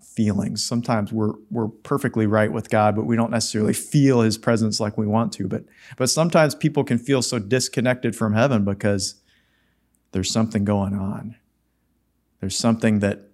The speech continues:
that needs to be dealt with and corrected and cleansed, as David.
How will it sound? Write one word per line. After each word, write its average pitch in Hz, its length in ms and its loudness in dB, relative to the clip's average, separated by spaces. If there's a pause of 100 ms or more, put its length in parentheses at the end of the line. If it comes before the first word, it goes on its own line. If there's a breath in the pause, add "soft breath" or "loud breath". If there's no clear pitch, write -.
that 107 200 0
needs 113 260 2
to - 80 -8
be 107 80 0
dealt 107 320 2
with 113 220 0
and 98 120 0
corrected 101 500 0
and 90 140 0
cleansed, 98 680 2 (460)
as 98 180 0
David. 95 460 2